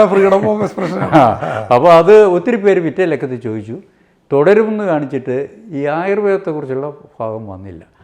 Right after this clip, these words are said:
Speaker 1: അപ്പൊ പവനൻ, ഏ, യുക്തിരേഖയിൽ ഒരു മറുപടി എഴുതി. ജോസഫ് വടക്കൻ അങ്ങനെ പറയാം, പക്ഷേ ആയുർവേദം കൊണ്ട് ഒത്തിരി പേര് അസുഖങ്ങൾ മാറുന്നുണ്ട്, അനുഭവത്തിൽ നിന്നുള്ളതാണ്, മണ്ടാണ്, മാടയാണ്. അതിനെതിരെ എൻ്റെ ആ ആയുർവേദ ശാസ്ത്രം എന്നുള്ള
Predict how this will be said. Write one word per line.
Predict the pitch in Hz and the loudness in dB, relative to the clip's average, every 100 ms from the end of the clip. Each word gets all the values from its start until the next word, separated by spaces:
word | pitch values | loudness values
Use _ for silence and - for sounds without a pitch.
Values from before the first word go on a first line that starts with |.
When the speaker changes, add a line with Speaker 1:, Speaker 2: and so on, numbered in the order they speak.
| _ _ | _ _
Speaker 1:
അപ്പൊ | 127 160 147 | -14 -12 -6
പവനൻ, | 139 135 151 135 - _ _ - | -2 -2 -4 -6 -10 _ _ -14
ഏ, | 120 113 | -10 -8
യുക്തിരേഖയിൽ | 113 - 147 127 117 113 | -8 -6 -4 -2 -4 -6
ഒരു | 120 113 | -8 -8
മറുപടി | 104 127 143 101 | -6 -6 -6 -6
എഴുതി. | 82 78 _ _ _ _ _ _ - | -10 -20 _ _ _ _ _ _ -12
ജോസഫ് | 120 131 165 175 | -10 -10 -10 -10
വടക്കൻ | 170 160 135 | -10 -10 -12
അങ്ങനെ | 101 104 | -10 -12
പറയാം, | 92 87 87 _ | -12 -14 -18 _
പക്ഷേ | - - 123 127 | -12 -8 -8 -8
ആയുർവേദം | 160 180 175 165 151 135 | -8 -8 -6 -8 -8 -10
കൊണ്ട് | 120 110 | -10 -12
ഒത്തിരി | - 165 165 | -10 -10 -10
പേര് | 110 107 98 | -10 -10 -12
അസുഖങ്ങൾ | - 131 135 127 107 | -10 -12 -10 -14 -14
മാറുന്നുണ്ട്, | 92 131 123 92 95 - 104 | -14 -14 -16 -16 -18 -16 -14
അനുഭവത്തിൽ | 131 - 165 135 120 104 | -12 -8 -6 -6 -10 -10
നിന്നുള്ളതാണ്, | 107 104 101 107 107 104 120 | -12 -12 -10 -8 -8 -10 -12
മണ്ടാണ്, | 107 139 104 110 | -10 -8 -8 -10
മാടയാണ്. | 104 117 117 - _ _ _ _ - | -10 -10 -12 -14 _ _ _ _ -2
അതിനെതിരെ | 165 196 160 147 147 - 139 | 0 0 0 0 -2 -4 -8
എൻ്റെ | 135 139 | -4 -2
ആ | 135 135 | 0 0
ആയുർവേദ | 131 139 147 143 131 | 0 -2 -2 -4 -6
ശാസ്ത്രം | 120 139 120 | -6 -6 -8
എന്നുള്ള | 120 117 | -8 -10